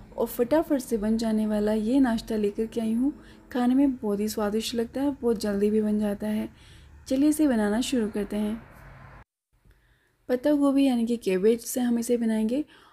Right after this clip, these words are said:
और इसे काटना मुझे बहुत ही हेडेक लगता है क्योंकि हम इसे बहुत छोटा चॉप करने वाले हैं। तो इसके लिए हम इसे पीसेंगे ग्राइंडर जार में डाल करके। तो इसे अगर आप बन चालू, बन चालू ऐसे करके पीसेंगे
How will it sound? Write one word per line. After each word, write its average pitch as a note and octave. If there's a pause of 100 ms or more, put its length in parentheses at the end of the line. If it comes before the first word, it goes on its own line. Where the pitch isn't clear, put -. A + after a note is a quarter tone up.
(100)
और F#3+
इसे A#3
काटना A3
मुझे A3 (140)
बहुत G3+
ही A#3+
हेडेक G#3+
लगता A#3
है B3+
क्योंकि A#3
हम A3
इसे G#3+
बहुत A3+
छोटा A3
चॉप B3
करने A#3
वाले A#3
हैं। C#4+ (580)
तो B3+
इसके C4+
लिए C#4
हम B3+
इसे A3+
पीसेंगे A#3
ग्राइंडर G#3
जार G#3
में G3
डाल G3
करके। G3 (500)
तो G#3+
इसे A3+
अगर A#3+
आप A#3
बन A3+
चालू, B3
बन G#3+
चालू G#3+
ऐसे A#3
करके A3+
पीसेंगे A#3